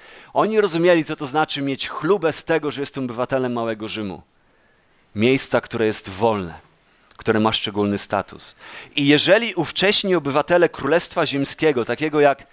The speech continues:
Rzym, potrafili być tak oddani chwale i czci swoich państw, to o ileż bardziej, o ileż bardziej ludzie wierzący,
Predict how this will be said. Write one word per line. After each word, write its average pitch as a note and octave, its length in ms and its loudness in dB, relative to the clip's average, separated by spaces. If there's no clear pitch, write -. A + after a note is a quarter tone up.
Rzym, G#2+ 640 -2
potrafili E3+ 500 -2
być D3 240 -4
tak F#3 340 0
oddani D#3+ 540 0
chwale F3 500 2
i - 180 -2
czci - 460 -8
swoich C#3+ 400 -6
państw, C#3 640 -2
to C#3+ 160 2
o D3 80 2
ileż G#3 320 0
bardziej, C3+ 720 0
o C#3 120 -2
ileż F3+ 300 -2
bardziej D3 480 -2
ludzie C3 260 -8
wierzący, B2 600 -4